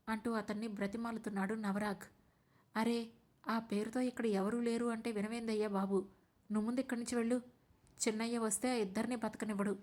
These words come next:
వెళ్ళు బయటికి" అంటూ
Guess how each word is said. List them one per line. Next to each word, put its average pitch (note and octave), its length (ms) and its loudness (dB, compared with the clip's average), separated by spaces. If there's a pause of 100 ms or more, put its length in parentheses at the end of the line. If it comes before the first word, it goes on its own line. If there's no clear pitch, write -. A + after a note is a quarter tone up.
(440)
వెళ్ళు A#3 240 6 (500)
బయటికి" A#3 380 2 (460)
అంటూ G#3+ 260 -2